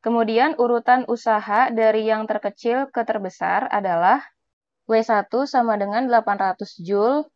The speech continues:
lalu W tiga sama dengan seribu joule, kemudian W dua sama dengan seribu delapan puluh joule, dan W empat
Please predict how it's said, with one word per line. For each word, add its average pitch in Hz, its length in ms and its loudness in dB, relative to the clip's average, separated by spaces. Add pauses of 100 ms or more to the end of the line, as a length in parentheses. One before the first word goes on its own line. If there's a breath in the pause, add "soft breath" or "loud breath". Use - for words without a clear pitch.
(240)
lalu 196 560 0 (560)
W 202 60 2 (100)
tiga 190 640 0
sama 208 320 -2
dengan 202 240 -2
seribu 202 400 -4
joule, 247 560 0 (560)
kemudian 214 640 2
W 220 160 2
dua 196 320 2
sama 220 320 0
dengan 202 400 -2
seribu 220 480 -2
delapan 202 400 0
puluh 190 240 -6
joule, 175 400 0 (400)
dan 214 480 2 (240)
W 208 160 0
empat 247 400 -2